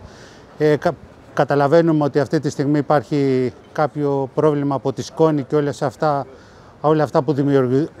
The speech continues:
δημιουργούν οι εργασίες που γίνονται. Ζητάμε την κατανόηση των καταστηματαρχών.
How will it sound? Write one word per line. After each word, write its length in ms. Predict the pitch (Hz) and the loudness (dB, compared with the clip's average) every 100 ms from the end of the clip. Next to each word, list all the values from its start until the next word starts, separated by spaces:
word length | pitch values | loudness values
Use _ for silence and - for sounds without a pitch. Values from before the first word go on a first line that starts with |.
| - 143 | -18 -14
δημιουργούν 640 | 143 139 143 135 127 156 | -6 0 2 2 2 2
οι 40 | 143 | 2
εργασίες 480 | 123 127 - 147 - | 0 -2 0 -2 0
που 80 | |
γίνονται. 560 | 127 139 165 170 190 214 - - - - | -2 2 2 2 2 0 -6 -20 -20 -8
Ζητάμε 420 | 120 165 156 151 | -2 0 2 0
την 140 | 135 | 0
κατανόηση 600 | 120 135 131 139 143 - | -2 -2 -4 0 0 -2
των 120 | 135 123 | -6 -4
καταστηματαρχών. 1160 | 131 123 135 127 123 123 147 - 139 160 185 | -2 -4 -4 -6 -4 -6 -6 -6 0 0 0